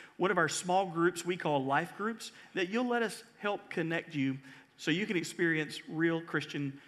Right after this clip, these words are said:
community. And, and we want to help you by just asking you to go to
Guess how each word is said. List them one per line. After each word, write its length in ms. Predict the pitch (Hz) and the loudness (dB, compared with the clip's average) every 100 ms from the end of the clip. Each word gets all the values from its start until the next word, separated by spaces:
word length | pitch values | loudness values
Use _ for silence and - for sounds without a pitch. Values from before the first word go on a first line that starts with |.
| - | -18
community. 720 | - 131 139 143 139 147 151 | -6 0 2 2 -2 -4 -6
And, 180 | 113 104 - - - | -6 -10 -18 -20 -12
and 260 | - 127 127 | -8 -6 -2
we 120 | 165 | 0
want 240 | 170 151 | 2 0
to 120 | 131 123 - | -2 -6 -4
help 240 | 175 175 | -2 0
you 100 | 170 | -2
by 160 | 151 135 | 0 -2
just 220 | 147 143 | -2 -2
asking 400 | 160 151 - 143 | -2 -2 -2 -2
you 80 | 143 | -2
to 80 | 127 | 0
go 200 | 156 165 | 0 0
to 280 | 160 160 | 0 -2